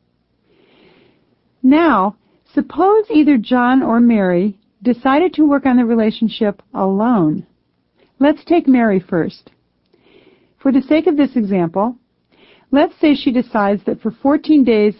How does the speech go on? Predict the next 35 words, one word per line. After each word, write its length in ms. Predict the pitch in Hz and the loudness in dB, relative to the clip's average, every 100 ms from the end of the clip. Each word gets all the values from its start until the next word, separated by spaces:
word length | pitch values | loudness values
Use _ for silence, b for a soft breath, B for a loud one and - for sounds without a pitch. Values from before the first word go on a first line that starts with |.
| - | -12
she 240 | - 277 | -6 -2
is 140 | 320 311 | 0 0
going 220 | 269 247 | 0 0
to 100 | 226 | -2
say 300 | - 240 208 | -6 -4 0
nothing 500 | 202 214 254 294 277 | 0 0 0 0 0
to 100 | 269 | 0
John 400 | 220 214 202 202 | -2 -2 0 -2
about 300 | - 185 190 | -4 -4 -4
his 140 | 190 196 | -4 -4
lack 180 | 190 | -4
of 100 | 202 | -6
cooperation. 800 | - 190 175 180 165 170 - - - _ _ _ _ _ _ _ _ _ _ _ _ | -6 -6 -4 -4 -4 -4 -8 -12 -16 _ _ _ _ _ _ _ _ _ _ _ _
She 220 | - 359 | -2 -2
cannot 400 | 359 381 330 320 | 0 0 2 2
know 300 | 294 302 277 | 2 4 2
ahead 280 | 208 220 269 | 0 0 0
of 140 | 269 | -2
time 380 | - 220 185 - - | -2 -2 -2 -4 -6
what 200 | 285 285 | -4 -2
the 100 | 277 | 0
result 420 | 254 214 233 220 | 0 0 -2 0
will 140 | 226 214 | 0 0
be, 460 | 185 240 180 180 - _ _ _ _ _ _ _ _ _ _ | 0 2 2 0 -6 _ _ _ _ _ _ _ _ _ _
but 180 | 233 220 | -4 -2
because 420 | 240 233 294 320 | -2 -2 -2 -2
she 240 | - 320 | 0 0
is 140 | 330 294 | 2 2
making 400 | 277 262 226 - | 0 2 0 0
a 80 | 202 | 0
unilateral 840 | 185 208 262 330 302 277 277 269 | 0 2 2 4 2 2 0 -2
change 400 | - 277 262 202 | 0 2 2 2
in 100 | 202 | 0
the 60 | 190 | -2
script, 520 | - 254 208 - | -6 -2 -2 -4